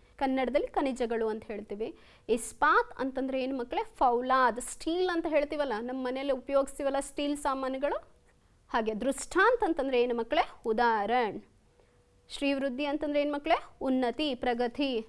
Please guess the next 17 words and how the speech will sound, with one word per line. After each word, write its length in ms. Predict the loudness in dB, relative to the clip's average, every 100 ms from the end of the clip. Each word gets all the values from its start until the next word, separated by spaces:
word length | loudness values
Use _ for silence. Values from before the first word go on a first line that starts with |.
| -8
ನಮ್ಮ 160 | -6 -4
ಕರ್ನಾಟಕದ 600 | -4 -4 -2 -2 -4 -2
ಉನ್ನತಿ, 460 | 0 0 0 -2 -4 -6 -6
ಪ್ರಗತಿ 440 | -2 -2 -4 -6
ಬಗ್ಗೆ 220 | -6 -4 -2
ನಾವು 160 | -2
ಮಾತನಾಡ್ತಾ 540 | -2 -6 -8 -10 -10 -12
ಇದ್ದೇವೆ. 320 | -8 -4 -4 -6 -20 -20 _ 2
ಯೋಗದಾನ್ 440 | 2 4 2 2
ಅಂತಂದ್ರೆ 420 | 2 0 2 4
ಏನು? 380 | 4 2 2 2
ಸಹಯೋಗ್ 800 | 0 2 4 6 6 0 -6 -2
ದೇನಾ. 640 | 0 0 0 -2 -2 -10 _ -6
ಅನ್ಮೋಲ್ 460 | -2 0 0 0
ಅಂತಂದ್ರೆ 360 | 0 -2 -2 -2
ಏನು 180 | -2 -4
ಮಕ್ಕಳೇ? 240 | -2 -2